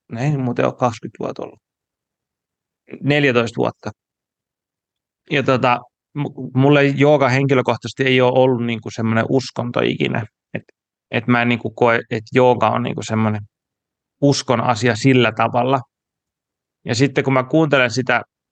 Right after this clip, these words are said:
heidän niinku semmosia mun mielestä kehäpäätelmiä siitä, että, että miksi jooga asa-, joogaa ei pidä tehdä, on se, että koska se joogaliike,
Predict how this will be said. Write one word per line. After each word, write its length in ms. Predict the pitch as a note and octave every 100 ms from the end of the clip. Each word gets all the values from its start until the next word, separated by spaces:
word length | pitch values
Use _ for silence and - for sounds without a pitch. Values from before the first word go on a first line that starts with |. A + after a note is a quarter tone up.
| _ _ A#2
heidän 340 | B2+ C3 B2+ A#2+
niinku 380 | A#2 A2+ B2+ - _ _ _ _ _ _ _ -
semmosia 400 | - A#2+ A#2 B2+ B2+
mun 200 | C3+ D3
mielestä 260 | C3+ - -
kehäpäätelmiä 880 | C#3+ C3+ C3 A#2 B2 C3 B2+ B2
siitä, 360 | A#2+ C#3 B2+ B2
että, 180 | A2+ -
että 200 | A#2+ A#2+
miksi 460 | B2+ C3 - B2+ B2+ - _ _ -
jooga 540 | B2+ C3 B2+ A2 - -
asa-, 340 | A#2+ A2+ A#2
joogaa 460 | C#3+ C#3 C3 A#2 A2
ei 120 | A#2+
pidä 220 | A#2+ A#2 A2+ _
tehdä, 460 | B2 A2 A2+ - A#2+ _ _ _ _ _
on 180 | - A#2
se, 180 | C3 A#2+
että 120 | A2
koska 300 | A#2 A2 A#2
se 100 | A2
joogaliike, 760 | A#2 A#2+ A#2 A2 A#2 A2+ A2